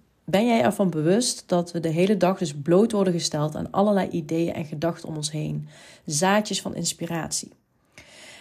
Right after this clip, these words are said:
En die vallen op een bepaald soort grond. Misschien ken je de her-, herken je de vergelijking.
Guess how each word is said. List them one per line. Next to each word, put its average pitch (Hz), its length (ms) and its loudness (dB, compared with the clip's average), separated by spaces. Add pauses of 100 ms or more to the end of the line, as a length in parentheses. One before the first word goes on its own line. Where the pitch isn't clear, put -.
(160)
En 160 220 -2
die 208 140 2
vallen 247 260 2
op 247 100 -2
een 220 180 0
bepaald 247 440 -2
soort 247 240 -4
grond. 147 480 -6
Misschien 226 320 -2
ken 233 120 -4
je 226 80 0
de 220 60 0
her-, 208 340 -2
herken 214 440 2
je 285 80 4
de 233 100 0
vergelijking. 160 720 -4